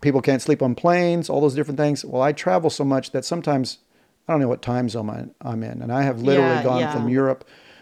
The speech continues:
Speaker 1: to East Coast to the West Coast in the U S in a matter of a couple of days. And so your body is always trying to adjust. And maybe it's because I'm tired, because I work a lot or whatever, but I have no problem. I can let, if I, once I get horizontal,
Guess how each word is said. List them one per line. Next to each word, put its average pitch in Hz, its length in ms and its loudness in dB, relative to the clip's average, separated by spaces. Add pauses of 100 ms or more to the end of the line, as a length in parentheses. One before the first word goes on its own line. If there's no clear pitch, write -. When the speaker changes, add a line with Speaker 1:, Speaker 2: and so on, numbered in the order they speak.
(140)
Speaker 1:
to 117 300 -2
East 131 240 -2
Coast 127 360 -2
to 113 80 -12
the 104 100 -8
West 127 260 0
Coast 127 240 -4
in 113 60 -4
the 113 80 -4
U 120 140 -2
S 120 160 -6
in 120 80 -6
a 120 60 -4
matter 117 220 -2
of 110 80 -6
a - 40 -20
couple 120 240 -6
of 110 80 -10
days. 127 400 -2 (640)
And 131 100 -4
so - 80 -4
your 127 140 -2
body 147 440 4
is 123 160 -2
always 131 240 2
trying 123 280 -2
to 110 200 -4 (640)
adjust. 113 580 0 (160)
And 127 160 -4
maybe 131 220 2
it's 127 120 2
because 139 300 0
I'm 139 160 6
tired, 135 340 2
because 117 260 -2
I 120 80 2
work 127 240 0
a 139 40 -2
lot 135 280 0
or - 20 -4
whatever, 127 280 0
but 123 260 -6 (460)
I 127 100 0
have 120 100 2
no 113 120 0
problem. 107 420 -4 (140)
I 127 100 -2
can 123 180 0
let, 123 180 -2
if 127 140 -2
I, 143 100 4
once 147 240 0
I 196 60 0
get 185 160 2
horizontal, 151 640 2